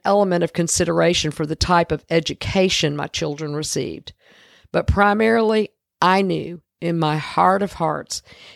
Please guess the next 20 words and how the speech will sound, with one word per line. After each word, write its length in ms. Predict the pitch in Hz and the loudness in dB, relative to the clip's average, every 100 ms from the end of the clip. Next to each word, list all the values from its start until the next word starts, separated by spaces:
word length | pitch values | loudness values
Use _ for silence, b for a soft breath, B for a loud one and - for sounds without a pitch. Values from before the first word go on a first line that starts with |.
| B | B
it 180 | 135 117 | 0 2
was 240 | 143 147 | -2 -6
what 520 | 165 143 165 185 190 - | -6 0 4 4 2 0
I 180 | 165 165 | 0 0
was 180 | 170 165 | 0 -4
created 600 | - 180 165 160 160 160 | -6 -4 -2 -2 -4 -6
to 100 | - | -6
do. 320 | 156 139 90 - _ _ _ b b b - | -8 -10 -12 -16 _ _ _ b b b 2
I 160 | 170 | 2
never 360 | 170 170 170 185 | 4 4 2 0
felt 300 | - 190 190 | 2 2 2
the 80 | 202 | -4
desire 460 | 202 180 160 156 | -4 0 0 0
to 80 | 156 | -2
have 180 | 160 156 | -2 -4
a 60 | |
career 460 | 156 - 160 156 - | -6 -4 0 0 0
outside 500 | 143 147 - 175 175 | -2 -2 0 2 2
my 180 | 208 220 | 2 0
home, 400 | 175 151 147 165 | 0 0 -2 -6